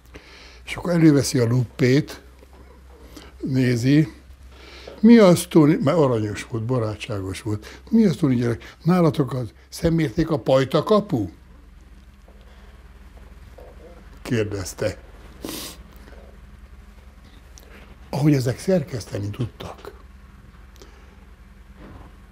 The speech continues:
finom, vékony vonallal,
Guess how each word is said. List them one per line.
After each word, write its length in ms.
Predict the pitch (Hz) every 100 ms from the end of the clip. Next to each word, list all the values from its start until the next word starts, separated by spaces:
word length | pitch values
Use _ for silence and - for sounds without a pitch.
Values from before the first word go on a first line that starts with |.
| - - - -
finom, 760 | - - 208 180 123 107 95 101
vékony 720 | 139 131 110 - - 87 - - - 110 131 - -
vonallal, 920 | 123 131 131 117 98 85 73 -